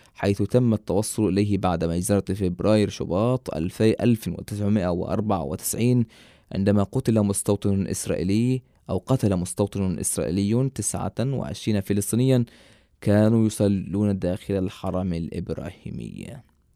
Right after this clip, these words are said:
صدقت لجنة البنى التحتية التابعة للاحتلال على مخطط القطار الهوائي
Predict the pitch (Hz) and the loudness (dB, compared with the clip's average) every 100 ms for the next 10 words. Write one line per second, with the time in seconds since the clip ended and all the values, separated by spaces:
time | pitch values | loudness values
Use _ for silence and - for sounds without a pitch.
0 | _ _ _ _ _ _ _ _ _ _ | _ _ _ _ _ _ _ _ _ _
1 | _ _ - 113 113 - 117 120 123 120 | _ _ -2 2 2 0 2 6 6 6
2 | 107 107 110 110 - 104 113 110 - 107 | 4 4 4 2 0 -4 2 2 4 2
3 | 104 101 101 98 - - 101 101 107 110 | 4 2 2 0 -4 -2 2 2 2 2
4 | 104 101 101 117 - - 98 - 101 107 | 2 0 -2 -4 -4 -2 -4 -2 -2 2
5 | 104 98 101 101 101 92 117 127 | 4 4 4 4 4 2 2 0